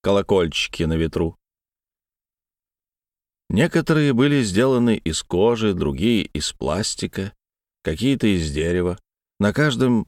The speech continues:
сетка, чтобы поймать незваного гостя. Милс прибил амулеты к стенам и над окнами,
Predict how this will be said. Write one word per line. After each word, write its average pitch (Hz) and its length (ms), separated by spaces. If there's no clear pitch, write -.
сетка, 120 640
чтобы 101 380
поймать 95 800
незваного 95 640
гостя. 92 440
Милс 135 500
прибил 117 500
амулеты 104 640
к - 80
стенам 98 680
и 98 120
над 90 460
окнами, 120 540